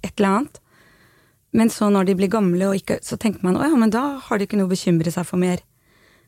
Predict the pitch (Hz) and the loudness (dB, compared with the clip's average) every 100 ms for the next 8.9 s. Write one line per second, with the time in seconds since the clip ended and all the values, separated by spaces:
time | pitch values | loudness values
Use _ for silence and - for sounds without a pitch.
0 | - 214 240 208 175 233 240 - 202 185 | -4 -2 0 4 4 4 0 -2 -2 0
1 | 190 190 175 170 170 175 175 165 _ _ | -2 0 0 0 0 0 0 -4 _ _
2 | _ _ 220 220 208 208 202 190 196 202 | _ _ -2 0 2 0 0 -2 -2 -2
3 | 196 - - 196 185 180 190 170 185 185 | -2 -6 -4 -2 0 0 0 2 2 2
4 | 190 - 190 185 170 175 185 180 165 - | 2 -2 -2 0 0 -2 0 -2 -4 -4
5 | 180 175 165 _ - - - - - 208 | -2 -2 -4 _ -20 -20 -20 -20 -2 0
6 | 202 - 196 185 185 196 196 196 196 - | 0 -2 -2 2 4 4 4 2 0 2
7 | 190 190 190 - 180 - 185 185 190 185 | 4 4 2 0 -6 -2 0 2 2 0
8 | - 180 170 170 - 165 - 190 185 | -2 0 0 0 -2 -6 -4 0 0